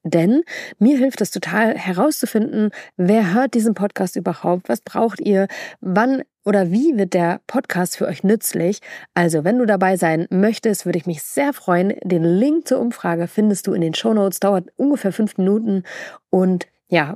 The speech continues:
großes Danke an dieser Stelle an all die, die schon mitgemacht haben.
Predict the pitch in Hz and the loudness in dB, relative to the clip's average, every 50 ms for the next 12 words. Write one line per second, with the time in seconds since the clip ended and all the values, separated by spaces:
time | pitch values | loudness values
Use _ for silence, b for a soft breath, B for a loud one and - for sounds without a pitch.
0 | - - - 202 190 - 180 - - 165 165 170 - 175 170 - - 160 160 156 | -6 -2 0 0 0 0 -2 -2 0 0 0 2 2 0 0 0 0 -2 -2 -2
1 | - 185 175 - 190 160 - - 165 156 170 - 180 175 170 - - - 180 196 | -4 -4 -2 0 -2 0 0 0 0 0 0 0 0 -2 -2 -2 -2 0 2 2
2 | 208 180 - 196 196 202 - B B B B B - 190 - - 175 165 170 160 | 2 2 2 2 2 0 0 B B B B B -4 -2 0 0 2 2 2 2
3 | - - 147 156 - - - - - - - - 202 | 0 -2 -8 -8 -8 -10 -12 -12 -12 -14 -14 -16 -18